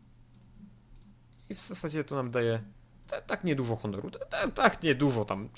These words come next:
co to, to, co to jest, nie? Co tam? Trzy miliony dwieście szesnaście tysięcy, a to już wezmę, nie, nie pogardzę. I tak się właśnie zdobywa, e, honor w Castle Clash. <laughs>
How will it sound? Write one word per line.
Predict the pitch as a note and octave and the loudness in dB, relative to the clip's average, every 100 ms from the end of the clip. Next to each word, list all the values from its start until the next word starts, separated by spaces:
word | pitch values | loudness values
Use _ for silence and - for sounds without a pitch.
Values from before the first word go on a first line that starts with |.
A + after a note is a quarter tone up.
| - - | -14 -6
co | A3+ | -4
to, | F3 - | -4 -4
to, | A#2+ | -4
co | A2+ D3 | -2 0
to | A#2+ | 2
jest, | A2 F#2 - | 0 0 -6
nie? | - | -6
Co | D#3+ D#4 - B3 G3+ | -6 -6 -4 0 2
tam? | B2 A2+ - - - - - - | 0 -6 -10 -20 -20 -20 -20 0
Trzy | - - | 2 4
miliony | E4+ C#4 G#3+ G3+ E3+ | 6 8 12 12 10
dwieście | C#3+ D3+ - | 8 6 4
szesnaście | D3+ C#3 C#3 - C3+ | 2 4 2 2 -2
tysięcy, | A#2+ - G2 - | -2 -4 -6 -6
a | - - F#4+ | -2 0 2
to | A#3 D#3 | 2 2
już | A#2+ G#2 A2 | 2 -2 -8
wezmę, | D#3 G#3 B2 A2 G#2+ F#2 - | -6 -4 0 0 0 -8 -10
nie, | - A#2+ | -10 -8
nie | C3+ | -6
pogardzę. | A2+ A2+ - - - - - - - - - - - - - - - - - - - - - - - - - | -6 -8 -10 -14 -16 -18 -20 -20 -20 -20 -20 -20 -20 -20 -20 -20 -20 -20 -20 -20 -20 -20 -20 -20 -20 -16 -4
I | C4+ | 4
tak | D4+ | 4
się | - | 6
właśnie | G#3 F#3+ F3 | 4 4 4
zdobywa, | E3 E3+ D#3 C#3+ B2+ C3+ | 2 4 2 2 2 2
e, | |
honor | C3 E3 C#3+ B2+ | 2 2 2 2
w | - | 0
Castle | A2 - | -6 -6
Clash. | - - | -10 -6
<laughs> | - | -6